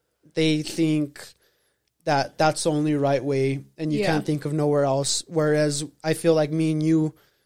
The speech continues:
Speaker 1: sort of think outside of the box from
Speaker 2: Yeah.
Speaker 1: people. Just from what I've seen, it seems like everybody follows the same path
Speaker 2: Yeah.
Speaker 1: and they're <coughs> kind of afraid to step out of it. Like I say, I think we're stepping out of it, sort of.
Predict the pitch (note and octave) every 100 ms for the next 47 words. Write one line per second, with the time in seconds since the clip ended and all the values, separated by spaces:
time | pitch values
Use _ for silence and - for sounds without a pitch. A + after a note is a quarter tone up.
0 | _ - E3 D#3+ D#3+ D#3 D3 C#3 C#3+ D#3
1 | D#3 D3 C#3 C3 C3+ A#3+ A#3 G3 F3+ G3
2 | C3 C3+ - - F#3 G3+ B3+ G3 D#3+ D3+
3 | - D#3+ D3+ - F#3 F3 D#3+ F3 F3 F3
4 | F3 - _ _ _ E3 E3 E3 D#3 D3+
5 | - D#3 D#3+ D#3 C#3+ C3+ C3+ - A#3 G#3+
6 | G#3+ G3+ D#3 D#3 D#3 D3+ - E3+ F3 D#3
7 | C#3+ D#3+ D#3 D#3 - C#3+ C3+ C3+ _ _
8 | _ _ - - D3+ D3 D3 D3 C#3 C#3+
9 | D#3+ - - F3 - F3+ F3+ E3 E3+ G3
10 | - D#3+ - D3 C#3 D3 C3+ C#3+ C#3 -
11 | C#3+ C#3+ C#3+